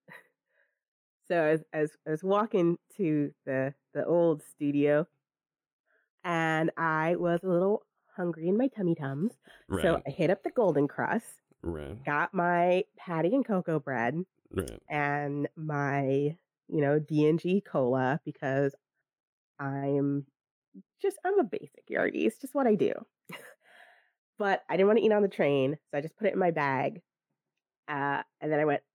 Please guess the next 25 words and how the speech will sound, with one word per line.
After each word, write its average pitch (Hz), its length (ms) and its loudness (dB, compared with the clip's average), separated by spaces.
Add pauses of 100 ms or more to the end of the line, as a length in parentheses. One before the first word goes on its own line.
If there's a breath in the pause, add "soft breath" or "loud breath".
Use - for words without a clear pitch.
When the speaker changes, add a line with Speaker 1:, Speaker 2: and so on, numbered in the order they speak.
(120)
Speaker 1:
all 196 260 2
the 214 60 6
way 208 380 4 (180 loud breath)
<laughs> - 200 -20
from 156 580 0 (580)
Port 196 160 2
Authority 226 760 2 (360)
to 202 80 -6
Brooklyn. 151 680 0 (440)
And 165 100 -8
by 156 140 0
the 160 40 0
time 185 220 -2
I 175 60 2
got 170 400 -4
to 226 60 -4
the 202 40 2
studio, 156 580 -2 (120)
we 165 60 -20
just 180 120 -14
had 202 120 -4
to 214 60 -2
record. 165 600 2 (320)
So 165 80 -2
we 151 100 -4